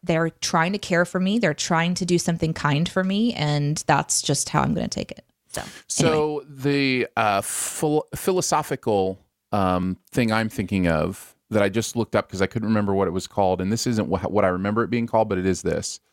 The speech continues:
Speaker 2: Uh, deontology. Deontology is the idea of choosing a moral decision based on what if everybody chose to make that same decision.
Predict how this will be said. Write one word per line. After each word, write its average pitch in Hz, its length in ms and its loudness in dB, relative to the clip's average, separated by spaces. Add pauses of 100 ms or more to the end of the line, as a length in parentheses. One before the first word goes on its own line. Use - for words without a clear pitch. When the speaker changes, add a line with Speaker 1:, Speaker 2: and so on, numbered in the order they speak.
(240)
Speaker 2:
Uh, 95 260 0
deontology. 120 1000 -2 (200)
Deontology 139 1040 0
is 104 200 0
the 110 120 0
idea 107 300 2
of 95 100 -2
choosing 165 460 -2
a 147 80 0
moral 123 360 2
decision 110 540 0
based 101 320 0
on 95 180 0
what 131 160 0
if 226 240 -2
everybody 107 540 0
chose 90 360 0
to - 80 -2
make 87 260 -2
that - 180 2
same 80 240 -2
decision. - 440 -10